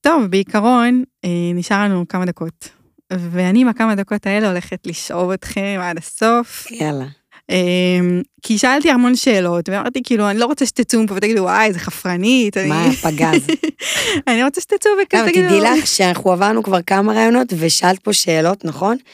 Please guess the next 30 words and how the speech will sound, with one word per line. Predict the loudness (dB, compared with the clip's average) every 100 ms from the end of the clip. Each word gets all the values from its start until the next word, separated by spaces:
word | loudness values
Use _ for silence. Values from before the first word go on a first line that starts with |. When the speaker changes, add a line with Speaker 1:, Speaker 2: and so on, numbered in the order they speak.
| -20 -10
Speaker 2:
שלא... | -4 2 4 6 4 4 2 2 -2 -8 _ _ _ _ 2
לא |
יודעת, | 2 2
שאף | 0 0
פעם | 0 2
לא | 4
נשאלו. | 4 2 2 2 2 -4 _ _
Speaker 1:
כן? | 0 2 2 -4 _
Speaker 2:
כן. | 0 2 -2 -6 _ _ _ _ -12
Speaker 1:
יפה, | -6 -6 -6 _
תודה. | -10 -8 -8 -10 _ -14
<laughs> | -12 0 0 0 -10 -8 -4
Speaker 2:
שזה | 0
Speaker 1:
לקחתי. | 0 2 2 4 4 2 2 2 0
Speaker 2:
לצד | 0 0 0
הממש | 2 2 2 2 0
חיובי. | 0 0 0 -6 -8 _ _ _ _
Speaker 1:
טוב, | -4 -2
אז, | -4 -6 -8
אה, | -8
בואו | -6 -2
נסיים. | -2 -2 -2 -2 -8 _ -10
איתי, | -8 -2 -2
אתה | 0 -2
יכול | -2
לשים, | -2 0 -2
אה, | -2 -4 -8
את | -8
הסגיר, | -8 -8 -10 -10 -8 -4 -2 -2
ויאללה. | -4 -8 -8 -6 -6